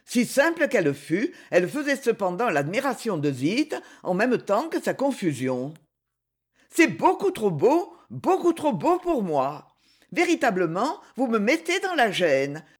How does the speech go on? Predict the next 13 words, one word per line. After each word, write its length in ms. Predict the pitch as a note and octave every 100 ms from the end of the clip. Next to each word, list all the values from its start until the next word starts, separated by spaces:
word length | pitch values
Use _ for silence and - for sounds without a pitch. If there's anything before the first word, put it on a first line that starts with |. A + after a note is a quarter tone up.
| _ _ -
Je 140 | A#3+
ne 140 | E4+ C#4
peux 180 | A3+
pas 200 | - D#4
la 100 | F#4+
refuser 500 | F4+ D4 D#4+ A#3 G#3+
maintenant 640 | E3+ A3 G#3+ E3 E3+ C4+ - - -
et 120 | B3
je 100 | A3+
suis 280 | B3 G#3 E3
honteuse 640 | B3+ D#4 - C4 E4+ F#4
de 60 | D#4+
l'accepter. » 1000 | D#4+ E4 C4 A#3+ - F3 D3 E3+ -